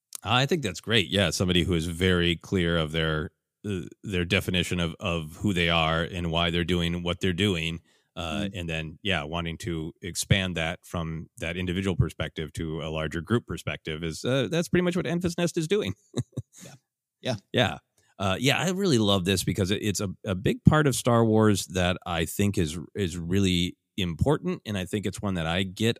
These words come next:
Speaker 1: a lot of, um, uh, joy in. And sometimes, uh,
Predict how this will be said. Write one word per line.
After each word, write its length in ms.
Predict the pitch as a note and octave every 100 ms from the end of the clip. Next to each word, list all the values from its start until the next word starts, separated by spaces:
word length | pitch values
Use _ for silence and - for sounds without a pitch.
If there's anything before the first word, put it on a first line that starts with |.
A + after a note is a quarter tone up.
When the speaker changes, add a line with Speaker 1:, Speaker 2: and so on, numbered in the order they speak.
| -
Speaker 1:
a 80 | G2
lot 440 | F2+ F2 F2+ G2 -
of, 480 | F2+ E2+ F2 D#2+ E2+
um, 420 | D#2+ D#2+ D2+ C#2+ _ _ - - _ _ -
uh, 220 | F2 E2+
joy 340 | E2 G#2 B2 D3
in. 180 | D#3+ E3
And 120 | G2
sometimes, 440 | - A2 A2+ G#2 G#2+
uh, 240 | G2+ F2+